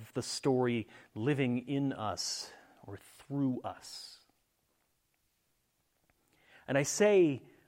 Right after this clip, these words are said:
us because we're all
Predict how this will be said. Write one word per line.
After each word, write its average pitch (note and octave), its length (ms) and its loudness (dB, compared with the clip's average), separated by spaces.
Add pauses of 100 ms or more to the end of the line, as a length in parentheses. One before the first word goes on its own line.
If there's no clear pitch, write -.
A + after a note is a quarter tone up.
us - 680 -2 (1900)
because C3+ 400 -2
we're D#3 240 0
all G3+ 640 6